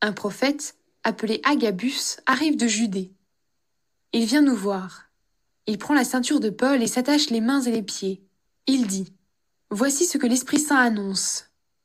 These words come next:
À Jérusalem, des chefs juifs vont attacher ainsi le propriétaire de cette ceinture. Ils vont le livrer à ceux qui ne sont pas juifs. »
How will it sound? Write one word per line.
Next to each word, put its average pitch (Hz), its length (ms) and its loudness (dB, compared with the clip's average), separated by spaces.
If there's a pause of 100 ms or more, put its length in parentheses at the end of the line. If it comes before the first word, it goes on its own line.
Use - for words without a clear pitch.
(300)
À 226 80 2
Jérusalem, 247 800 2 (300)
des 220 160 0
chefs 320 320 0
juifs 226 300 0
vont 214 120 0
attacher 277 460 2
ainsi 277 260 0
le 233 80 0
propriétaire 226 640 0
de 214 60 -2
cette 220 220 -2
ceinture. 196 720 -4 (640)
Ils 233 140 0
vont 262 120 2
le 269 100 6
livrer 269 440 2
à 233 80 2
ceux 254 160 -2
qui 247 140 -2
ne 226 80 2
sont 262 200 -2
pas 254 140 0
juifs. » - 560 -6